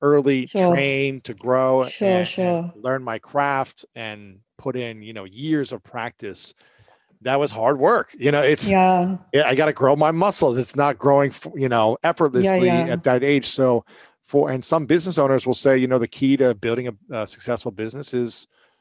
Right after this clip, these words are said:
Speaker 1: you know, working hard, building the right team, but showing up consistently every day.
Speaker 2: Mm-hmm.
Speaker 1: What would, what would you say to that thought, uh, around hard work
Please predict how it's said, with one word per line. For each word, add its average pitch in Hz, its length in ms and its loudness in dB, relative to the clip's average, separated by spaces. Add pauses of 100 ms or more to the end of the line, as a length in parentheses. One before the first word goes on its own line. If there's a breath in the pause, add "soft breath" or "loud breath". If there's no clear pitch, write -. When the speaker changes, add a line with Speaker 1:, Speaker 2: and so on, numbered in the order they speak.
(240)
Speaker 1:
you 127 100 -8
know, 123 100 0
working 113 360 -4
hard, 107 420 0
building 117 260 -6
the 113 60 -14
right 110 180 -10
team, 110 500 -18
but 120 100 -18
showing 123 360 -4
up 120 120 -8
consistently 110 640 -16
every 101 220 -16
day. 107 420 -10 (220)
Speaker 2:
Mm-hmm. 208 200 -2
Speaker 1:
What 208 140 0
would, 190 140 -4
what 185 180 -2
would 196 80 -8
you 160 60 -2
say 143 280 0
to 127 140 -10
that 123 320 -2 (440)
thought, 120 560 -2 (400)
uh, 107 300 -10
around 113 480 -8
hard 107 240 -2
work 107 320 -6